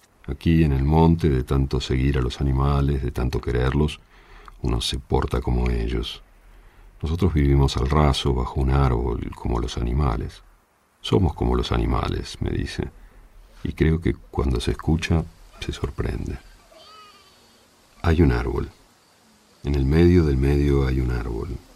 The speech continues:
Sus ramas desnudas, retorcidas, su tronco majestuoso de bonsái gigante.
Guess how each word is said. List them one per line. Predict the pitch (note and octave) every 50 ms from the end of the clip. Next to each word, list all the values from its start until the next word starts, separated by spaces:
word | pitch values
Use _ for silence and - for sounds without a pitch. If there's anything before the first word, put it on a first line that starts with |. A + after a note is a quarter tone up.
| - - - -
Sus | - - - - -
ramas | - C2+ C2+ C2 C2 B1+ C2+
desnudas, | C#2 A#1+ - C2 - - - - - - -
retorcidas, | A#2+ B2+ - - - - - - D2+ C#2 C2 C2 B1+ -
su | - - - - - - - - - - -
tronco | - C#2 C2 B1 B1+ - - A#1
majestuoso | A#1+ B1+ B1+ - C2 - - - D2+ C2+ B1+ - - - B1
de | A#1+
bonsái | A#1 A1+ A1 A#1 - - B1+ B1+
gigante. | - - B1+ B1 A#1+ B1+ - - - - - - D2